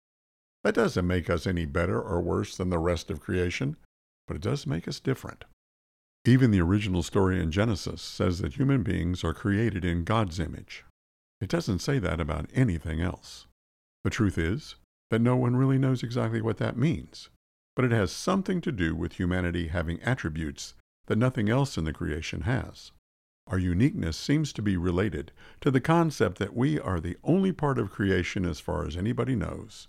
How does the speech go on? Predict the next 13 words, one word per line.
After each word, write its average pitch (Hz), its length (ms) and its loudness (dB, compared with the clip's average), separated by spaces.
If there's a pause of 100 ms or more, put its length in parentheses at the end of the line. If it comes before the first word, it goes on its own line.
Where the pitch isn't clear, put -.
(520)
that 98 100 0
can 87 180 0
relate, 82 440 2 (180)
communicate 113 600 2
with, 90 300 -2 (300)
love, 107 440 4
and 87 180 -2
be 92 160 0
in 82 160 -2
relationship 90 720 -2
with 82 160 -6
God 82 280 -4
directly. 82 500 -6